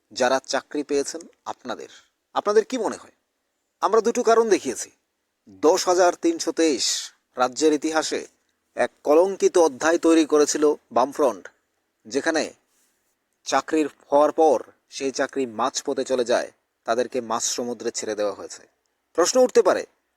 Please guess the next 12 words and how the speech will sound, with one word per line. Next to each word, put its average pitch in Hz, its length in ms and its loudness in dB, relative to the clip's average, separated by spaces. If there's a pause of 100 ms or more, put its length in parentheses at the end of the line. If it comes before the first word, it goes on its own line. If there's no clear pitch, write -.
(320)
প্রতিশ্রুতি 156 480 -4 (140)
পাল্টা 120 340 -2
প্রতিশ্রুতি, - 460 -10 (460)
কিন্তু 156 240 -6 (760)
আবার 160 240 4
বর্তমানে 208 400 4 (340)
জেআরবিটি 160 560 2 (100)
এক 139 80 -4 (300)
অন্যতম 170 340 0 (120)
অধ্যায় 143 340 -2
সৃষ্টি 165 320 -6
করেছেন 156 300 0